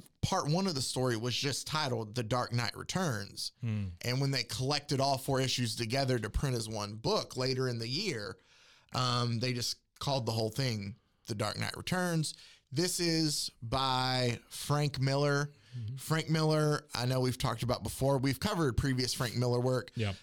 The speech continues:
Speaker 1: Batman Year One, he did after this. This is
Speaker 2: Mm-hmm.
Speaker 1: gonna be his first. So I-, I'll give a little backstory to where we get here. But Mike, you looked like you had a question before. Uh
Speaker 2: Uh,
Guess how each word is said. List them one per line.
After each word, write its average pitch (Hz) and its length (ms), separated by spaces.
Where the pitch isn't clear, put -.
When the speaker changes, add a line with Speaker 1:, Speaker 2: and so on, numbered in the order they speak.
Speaker 1:
Batman 156 560
Year 147 200
One, 139 360
he 135 160
did 139 340
after 139 360
this. 175 300
This 143 260
is 175 100
Speaker 2:
Mm-hmm. 160 80
Speaker 1:
gonna 175 140
be 160 100
his 143 180
first. 147 480
So 117 400
I-, 120 160
I'll 139 160
give 147 160
a 151 40
little 143 220
backstory 127 880
to - 20
where 123 120
we 120 120
get 123 180
here. 110 240
But 104 180
Mike, 113 240
you 117 80
looked 113 220
like 104 140
you 117 60
had 92 80
a - 40
question - 420
before. 104 300
Uh 101 180
Speaker 2:
Uh, 120 1120